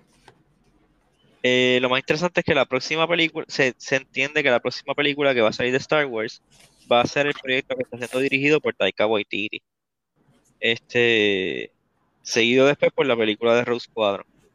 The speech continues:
la que es de Patty Jenkins, creo que es la directora. Este, y es un, re-, realmente es uno de los proyectos como que me parece a mí más interesante, porque me gustaría ver cómo el estilo de Taika Waititi mezcla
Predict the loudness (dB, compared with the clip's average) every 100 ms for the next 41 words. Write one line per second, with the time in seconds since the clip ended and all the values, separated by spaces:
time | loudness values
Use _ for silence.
0 | _ _ -10 -2 2 4 4 2 -2 -4
1 | -6 -12 -20 -16 -10 -4 -4 -4 -8 -16
2 | -18 _ _ _ _ _ _ _ _ _
3 | _ _ _ _ _ -8 -8 -6 -2 2
4 | 2 2 0 -4 -8 _ 0 4 4 2
5 | -2 -10 -4 -4 -2 -4 -2 0 2 2
6 | 0 -4 -4 2 4 6 4 2 -2 _
7 | _ _ _ _ _ _ _ _ _ -2
8 | 0 0 0 2 0 -2 -6 -10 -6 0
9 | 2 2 2 -4 -4 -8 -10 -2 -2 0
10 | -4 -2 -4 -4 -6 -6 -6 -2 2 4
11 | 2 -4 -4 0 0 -2 -2 2 2 2
12 | 2 2 2 0 -4 -4 -4 -4 -4 0
13 | 0 0